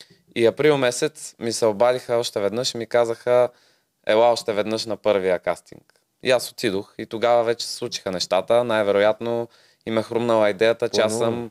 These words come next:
Speaker 1: съм
Speaker 2: да.
Speaker 1: идеален за племето на резервите.
Speaker 2: Да.
Speaker 1: <laughs> Там, а, колкото виждат всички,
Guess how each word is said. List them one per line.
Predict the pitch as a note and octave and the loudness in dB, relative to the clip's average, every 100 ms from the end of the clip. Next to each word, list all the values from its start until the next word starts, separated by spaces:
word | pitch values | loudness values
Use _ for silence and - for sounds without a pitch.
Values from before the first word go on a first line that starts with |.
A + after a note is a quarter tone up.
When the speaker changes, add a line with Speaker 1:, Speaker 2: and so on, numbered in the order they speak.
| _ | _
Speaker 1:
съм | - | -16
Speaker 2:
да. | F2 | -12
Speaker 1:
идеален | G#2+ G#2+ A#2 B2 A#2+ | -6 0 2 2 2
за | A2 | 0
племето | A2+ A#2 A#2 A2+ | 0 0 0 -2
на | A2+ | 0
резервите. | G#2+ G#2 A2+ G2+ F2+ - - - - E2+ | 0 2 0 0 -6 -14 -14 -10 -10 -6
Speaker 2:
Да. | F2 E2+ - - - | -6 -6 -12 -20 -20
Speaker 1:
<laughs> | _ _ | _ _
Там, | - A2+ A#2 A2+ - _ _ _ _ _ - | -2 0 -2 -4 -8 _ _ _ _ _ -4
а, | A2+ A2 G#2+ G2 - _ _ _ _ | 2 4 2 0 -10 _ _ _ _
колкото | A#2 A2 - G#2+ | 0 0 -2 -6
виждат | G#2 A2 G#2+ G2+ | -2 -2 -2 -4
всички, | - G#2+ - - B2 B2 B2 | -6 -6 -8 -6 -4 -4 -6